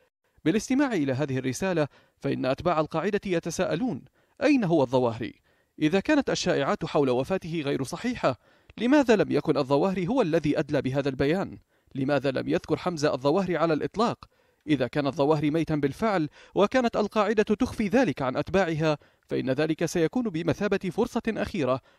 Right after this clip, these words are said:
لمحاولة إنقاذ القاعدة من الانهيار والانقراض الوشيك، إلا أن حمزة لم يقم بإبطاء هذه العملية في خطابه الأخير، بل على النقيض ربما قد زاد في تسارعها.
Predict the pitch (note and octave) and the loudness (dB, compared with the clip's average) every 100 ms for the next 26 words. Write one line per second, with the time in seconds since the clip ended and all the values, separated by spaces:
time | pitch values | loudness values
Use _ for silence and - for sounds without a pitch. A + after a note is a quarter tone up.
0 | _ C3+ A#2+ A#2 C#3 D3+ E3 E3+ D3+ F#3 | _ -4 -2 0 2 2 2 -2 -2 -2
1 | E3+ D#3+ D#3+ G#3+ G#3 G3+ F3+ F#3 D3+ E3 | -2 0 -2 0 -2 -2 0 0 0 -2
2 | D3 E3+ G3+ F#3 E3 F#3 - E3 E3 D#3 | 0 2 2 0 0 -2 -4 -6 -2 0
3 | E3 C#3+ C3+ - F3 B2 - _ _ - | 0 0 0 -2 -6 -8 -16 _ _ -4
4 | B2+ B2 C3+ C3 F3+ F3+ D#3+ D3 _ _ | 0 2 0 0 -2 2 2 0 _ _
5 | F#3 G#3 D3+ B2 - F#3 F3 E3 - G3+ | 2 2 2 0 0 2 0 0 0 0
6 | E3 F#3 F3 E3 E3 G3 A3 A#2 C3 A#2 | 0 0 0 0 0 0 0 -2 -4 -4
7 | D3 D3 D3 - - A3+ C#3 - _ _ | -2 -2 -2 -4 -2 -2 -4 -8 _ _
8 | - C3+ C3 B2 C#3+ C#3+ D#3+ B3+ D#3 A2+ | -4 -2 2 2 2 0 -2 -2 -4 -6
9 | _ - C#4 G3 E3+ D3 B2+ _ F#3 C3+ | _ 2 4 4 4 4 0 _ -2 0
10 | C#3 G#3 C3+ C#3 B2+ E3 G#3+ E3+ A2 A2+ | 0 0 0 -2 -2 0 0 0 -2 -6
11 | A1+ | -8